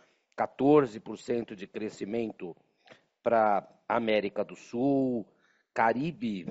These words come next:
um crescimento de quase setenta por cento em termos de, de passageiro, e destinos exóticos, que a gente chama de Ásia, África, vamos dizer assim, também um crescimento de quase trinta por cento, mostrando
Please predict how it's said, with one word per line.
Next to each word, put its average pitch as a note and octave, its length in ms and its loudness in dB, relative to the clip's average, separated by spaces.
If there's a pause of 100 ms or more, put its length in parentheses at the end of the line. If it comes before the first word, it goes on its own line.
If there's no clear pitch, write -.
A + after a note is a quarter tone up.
(320)
um A2 100 -12
crescimento B2 680 -6
de G#2 220 -10
quase A2+ 320 -4
setenta B2+ 720 -4
por G2 180 -12
cento A#2 520 -8 (600)
em G2+ 80 -8
termos A2+ 420 -2
de, G2 480 -8
de D#2 140 -14
passageiro, A2+ 880 -2 (580)
e B2 100 -4
destinos C#3+ 640 -4
exóticos, A#2 800 2
que - 80 -6
a G#2 60 -4
gente G2 240 -10
chama G2+ 320 -2
de F#2 200 -8
Ásia, F2+ 720 2
África, G2 800 2
vamos F2 300 -6
dizer E2+ 240 -6
assim, A2+ 440 -6 (440)
também A2+ 360 0
um B2 60 -2
crescimento A2 680 -4
de A2 140 -6
quase G#2+ 560 2 (420)
trinta A#2+ 360 0
por A#2+ 180 2
cento, A2 400 -6
mostrando G#2 720 -2